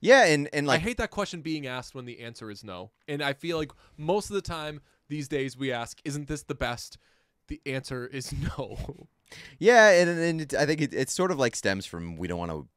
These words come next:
Speaker 1: yuck anybody's yum,
Speaker 2: Don't, yeah.
Speaker 1: but also, like, not everything has to be the best.
Speaker 2: Things can just be
Speaker 1: They
Speaker 2: solid
Speaker 1: could just
Speaker 2: in what
Speaker 1: be,
Speaker 2: they
Speaker 1: like,
Speaker 2: are.
Speaker 1: good to, to s-, very good to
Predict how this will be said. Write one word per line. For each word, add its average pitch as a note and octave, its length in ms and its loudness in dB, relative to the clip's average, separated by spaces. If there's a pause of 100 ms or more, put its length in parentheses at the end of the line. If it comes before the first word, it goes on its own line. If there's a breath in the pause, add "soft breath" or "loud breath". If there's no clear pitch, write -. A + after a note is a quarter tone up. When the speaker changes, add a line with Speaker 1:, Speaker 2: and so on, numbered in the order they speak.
(120)
Speaker 1:
yuck F#2+ 400 -4
anybody's G2 640 -4
yum, A#2 800 -4
Speaker 2:
Don't, D3 220 0
yeah. D3+ 240 2
Speaker 1:
but D3 140 4
also, D#3+ 560 4
like, D#3 440 0 (320)
not D3 240 -8
everything D3 440 -8
has C#3 340 -8
to C#3 100 -8 (140)
be D3+ 180 -6
the D3 140 -6 (100)
best. A#3 520 -6
Speaker 2:
Things C3 220 -8
can D#3+ 220 -10
just D3+ 240 -12
be D#3+ 400 -12
Speaker 1:
They D3+ 80 -6
Speaker 2:
solid D#3 220 -2
Speaker 1:
could D#3+ 60 -2
just E3+ 140 -2
Speaker 2:
in D#3 40 -4
what D#3+ 60 -2
Speaker 1:
be, F3 80 2
Speaker 2:
they D#3+ 40 6 (100)
Speaker 1:
like, E3 160 -2
Speaker 2:
are. C#3+ 40 -2
Speaker 1:
good F3+ 300 0
to, D#3 280 -8
to C#3 240 -12 (640)
s-, - 220 -14
very C3+ 320 0
good E3 320 -2
to D3 60 -14